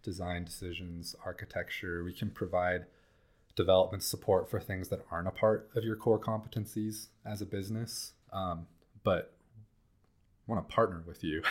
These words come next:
<laughs> and make you successful. It's not about going in and making us successful by stealing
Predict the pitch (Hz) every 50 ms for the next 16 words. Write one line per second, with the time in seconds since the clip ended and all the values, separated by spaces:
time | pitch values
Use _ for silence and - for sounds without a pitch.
0 | - - 123 - - - - _ - - - - - _ _ _ _ _ _ 98
1 | 107 107 110 98 - 87 104 113 110 110 110 - - - 85 - - - - 78
2 | 80 80 - - _ 95 90 - 101 95 90 87 85 95 87 82 - - - 104
3 | 95 90 85 85 85 85 82 82 82 82 - - 80 82 82 - - 87 - -
4 | 85 - - - - 82 76 - - - - - - 85 85 82 80 78 78 80
5 | 82